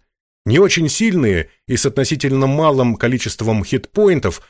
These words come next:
однако способны доставить игроку проблем. Но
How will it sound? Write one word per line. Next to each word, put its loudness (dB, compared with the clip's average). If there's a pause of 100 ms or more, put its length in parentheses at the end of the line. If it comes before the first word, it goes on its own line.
(180)
однако 0
способны 0
доставить 0
игроку -2
проблем. 0 (520)
Но -2